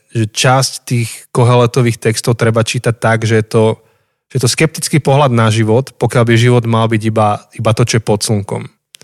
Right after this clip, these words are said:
A ak neexistuje nič nad slnkom, tak len čistotu pod slnkom, to nedáva zmysel. Akože na čo byť dobrý, na čo byť múdry.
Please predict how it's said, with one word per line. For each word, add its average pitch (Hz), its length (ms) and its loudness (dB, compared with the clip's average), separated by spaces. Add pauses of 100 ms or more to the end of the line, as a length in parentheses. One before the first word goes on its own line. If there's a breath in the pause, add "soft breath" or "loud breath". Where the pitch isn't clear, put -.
(360 soft breath)
A 120 240 0
ak - 160 -14 (160)
neexistuje 147 480 2
nič 147 240 2
nad 120 160 0
slnkom, 143 560 2 (640 soft breath)
tak 113 400 0 (400)
len 131 160 2
čistotu 160 320 0
pod 117 180 2
slnkom, 202 540 0 (800)
to - 80 -2
nedáva 147 320 4
zmysel. 123 400 0
Akože 120 240 -4
na 127 160 2
čo - 80 -2
byť 127 160 0
dobrý, 110 320 -2
na 107 80 -4
čo 107 160 -6
byť 113 160 -2
múdry. 107 560 -2